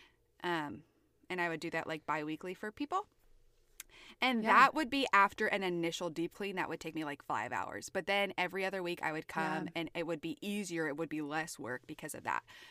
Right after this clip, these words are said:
Speaker 1: But I really
Speaker 2: Yeah.
Speaker 1: appreciated it when people would tidy up ahead of time.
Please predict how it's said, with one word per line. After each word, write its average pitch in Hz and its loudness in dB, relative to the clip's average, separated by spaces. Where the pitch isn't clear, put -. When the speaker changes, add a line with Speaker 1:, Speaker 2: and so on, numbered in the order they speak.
Speaker 1:
But 185 6
I 196 6
really 196 0
Speaker 2:
Yeah. 202 -4
Speaker 1:
appreciated 180 -2
it 160 -4
when 156 -6
people 160 -10
would 160 -6
tidy 160 -8
up 208 -10
ahead 160 -8
of 143 -10
time. 127 -10